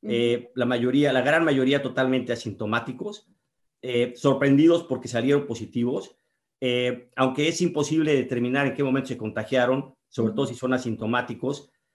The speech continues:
Speaker 2: eh, por la, por el periodo de estancia promedio, eh,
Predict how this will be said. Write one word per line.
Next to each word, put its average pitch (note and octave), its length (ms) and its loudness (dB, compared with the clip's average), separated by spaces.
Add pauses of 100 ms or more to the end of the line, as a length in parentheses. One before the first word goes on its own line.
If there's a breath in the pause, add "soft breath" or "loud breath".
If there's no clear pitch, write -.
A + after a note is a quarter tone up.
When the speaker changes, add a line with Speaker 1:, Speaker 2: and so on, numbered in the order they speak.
(180)
Speaker 2:
eh, B2 320 -2
por C3 220 2
la, C3+ 260 2
por C3+ 140 2
el C3+ 100 0
periodo D#3 300 4
de F3 60 4
estancia D#3 420 0
promedio, C#3 580 0 (340)
eh, C3 400 -4